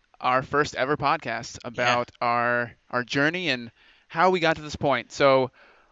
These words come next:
Speaker 1: what are we doing here, Carter?
Speaker 2: Yeah, it's, it's been a long journey. This is the, to put it into context, this is the opening weekend for the Primo Gaming channel that has been, when would you wanna say we start, what, what was the first,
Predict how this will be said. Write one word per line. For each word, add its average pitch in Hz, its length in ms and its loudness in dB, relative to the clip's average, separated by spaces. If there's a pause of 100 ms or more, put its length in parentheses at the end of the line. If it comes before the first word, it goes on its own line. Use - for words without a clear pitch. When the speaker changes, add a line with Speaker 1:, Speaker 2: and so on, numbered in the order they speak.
(300)
Speaker 1:
what 226 180 6
are - 20 0
we 214 100 0
doing 180 280 -2
here, 131 180 -2
Carter? 143 380 2 (500)
Speaker 2:
Yeah, 135 340 8
it's, - 400 0 (680)
it's - 100 -14
been 254 140 2
a 240 60 2
long 185 200 4
journey. 127 400 0
This 139 220 -4
is 156 240 -4
the, 131 420 4
to 131 80 -12
put 156 160 -6
it 139 40 0
into 131 140 -6
context, 127 520 -4
this 147 120 -6
is 147 100 -10
the 143 140 0
opening 143 420 -4
weekend 123 460 -2
for 107 520 -4 (180)
the 131 80 -12
Primo 143 380 -6
Gaming 123 380 -4
channel 107 420 -8 (920)
that 127 280 2
has 117 220 -10
been, 113 520 -8 (520)
when 226 160 -6
would 254 100 -10
you 226 80 -10
wanna 220 120 -8
say 208 140 -4
we 175 120 -8
start, 151 240 -2
what, 160 160 -8
what 185 140 -8
was 226 120 -8
the 180 80 -12
first, - 460 -6